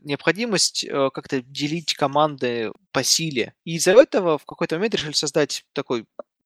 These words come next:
турнир-сателлит для Центральной Европейской футбольной лиги, а, в который бы попали команды, которые в основном розыгрыше не могут принимать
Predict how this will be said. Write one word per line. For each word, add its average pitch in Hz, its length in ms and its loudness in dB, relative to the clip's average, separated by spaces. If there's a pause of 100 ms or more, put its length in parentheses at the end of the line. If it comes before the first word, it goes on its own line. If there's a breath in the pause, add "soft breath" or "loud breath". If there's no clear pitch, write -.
турнир-сателлит 156 920 -2
для 156 440 2
Центральной 151 320 -6
Европейской 139 340 -4
футбольной 139 320 -8
лиги, 127 320 -2 (400 loud breath)
а, 135 80 0
в - 80 -6
который 170 300 0
бы 143 120 -6
попали 143 360 -2
команды, 180 380 0
которые 143 580 -2
в - 20 -20 (260)
основном 208 800 0
розыгрыше 139 540 -2 (100)
не 147 180 -8
могут 156 280 -2
принимать 143 260 -4